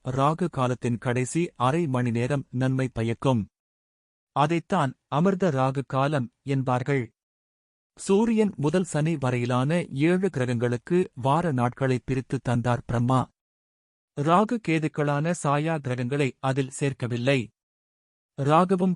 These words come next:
கேதுவும் தவம் செய்து பிரம்மனை தரிசித்தனர்.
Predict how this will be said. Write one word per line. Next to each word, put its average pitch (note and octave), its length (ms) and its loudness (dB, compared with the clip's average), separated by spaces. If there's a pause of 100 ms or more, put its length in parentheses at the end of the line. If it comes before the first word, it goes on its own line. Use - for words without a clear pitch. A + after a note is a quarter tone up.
கேதுவும் C#3+ 500 0
தவம் C3+ 300 0
செய்து C3+ 480 -2 (100)
பிரம்மனை E3 340 0 (120)
தரிசித்தனர். C3 600 -2